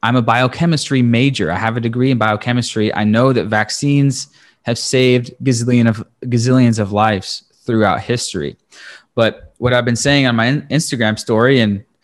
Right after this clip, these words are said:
which is <laughs> not sufficient, which is, like, I need to get on a podcast to talk about these things. You can't have these philosophical discussions on Instagram stories. Um, it's, it's, um, this is, this is philosophy. This is the,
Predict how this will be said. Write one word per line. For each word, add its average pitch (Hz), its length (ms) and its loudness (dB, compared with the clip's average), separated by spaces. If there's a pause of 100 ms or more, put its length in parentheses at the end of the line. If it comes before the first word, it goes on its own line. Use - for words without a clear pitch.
(260)
which 113 200 -6
is 110 200 -2 (280)
<laughs> - 20 -18
not 120 200 2
sufficient, 131 460 2
which 117 180 -2
is, 113 120 -2
like, 107 180 0
I 104 80 -2
need 139 200 2
to 131 60 -4
get 127 140 0
on 120 120 0
a 110 60 0
podcast 139 480 0
to 123 80 -8
talk 113 160 0
about 110 200 -2
these 107 160 -8
things. 104 220 -6
You 110 80 -4
can't 120 240 -4 (500)
have 135 140 0
these 131 160 0
philosophical 120 480 0
discussions 104 500 -4
on 95 140 -4
Instagram 98 440 -8
stories. 92 460 -10 (640)
Um, 95 400 -2 (640)
it's, 123 340 0 (600)
it's, 127 380 -2
um, 117 320 2
this 147 180 0
is, 143 340 -4
this 127 240 -4
is 127 200 -4
philosophy. 113 720 -2
This 113 300 -4
is 123 220 -2
the, 117 420 -2